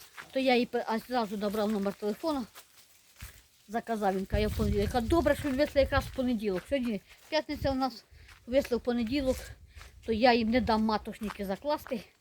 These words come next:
Хай вони трошки об-, бо дуже гудуть, я думав, матка є, ні, неньки, подивився, нема розплоду. Думав, може, матка є, але знаєте, що кажуть?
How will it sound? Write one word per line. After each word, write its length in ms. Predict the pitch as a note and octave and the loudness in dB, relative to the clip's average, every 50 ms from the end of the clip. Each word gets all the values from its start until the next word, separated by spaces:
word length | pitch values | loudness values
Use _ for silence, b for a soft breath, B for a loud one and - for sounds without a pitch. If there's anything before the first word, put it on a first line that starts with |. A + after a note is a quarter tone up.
| _ b b b b b b b b b | _ b b b b b b b b b
Хай 160 | b C4+ A#3+ | b 0 2
вони 180 | A3 B3 A#3+ A3+ | 2 2 -2 -2
трошки 360 | - B3+ A#3 - - - A3+ - _ _ _ _ _ - - _ _ _ _ - | -4 -8 -8 -8 -6 -8 -8 -8 _ _ _ _ _ -20 -20 _ _ _ _ 0
об-, 260 | B3 A#3 G3+ A#3 F#3 | 0 0 0 0 -4
бо 140 | G#3 G3 A3+ | -2 -2 -2
дуже 280 | G#3+ G#3 C#4 C4 G#3+ A3 | 0 0 0 0 0 0
гудуть, 420 | F#3 A3+ B3+ A3 D#4+ F4+ - - | 0 0 2 4 4 2 2 2
я 80 | G3 F#3+ | -4 -4
думав, 260 | - A#3+ A3+ G#3+ - - | -2 -4 -6 -6 -4 -2
матка 300 | C4 D4 D#4 - - G#3+ | -2 -2 -2 -2 -2 -2
є, 60 | G3 | 0
ні, 260 | G#3 A3+ B3 B3+ C#4 | 0 2 2 2 2
неньки, 240 | C#4 C#4 B3 - - | 0 -2 -4 -6 -12
подивився, 380 | - G3 G#3+ A#3+ B3 B3 C4 | -10 -6 -6 -4 -4 -2 -2
нема 240 | B3 B3 A#3+ A#3 A#3+ | 0 0 2 2 2
розплоду. 500 | A#3 A#3+ - - - A#3 A3+ G#3+ B3 A#3 - - - - B B B B B B B - | 2 0 -4 -6 -2 -2 -2 -2 -2 -6 -8 -10 -14 -14 B B B B B B B -4
Думав, 200 | G#3+ A#3 A#3 A#3 | 0 0 2 2
може, 220 | A#3+ B3 - C#4 | 2 2 2 4
матка 340 | C4+ B3 G#3+ G3 - - G3+ | 4 4 2 0 -2 -2 -2
є, 140 | F#3+ F#3+ - | -2 0 2
але 200 | G#3 G#3 G#3+ A3 | 0 2 2 0
знаєте, 400 | G#3 - C4 D#4+ F#4 - - D4 | 0 2 4 4 4 4 4 2
що 140 | - - G#3 | 0 0 -4
кажуть? 300 | - A3 G3 F#3+ G3 | -4 -4 -4 -4 -4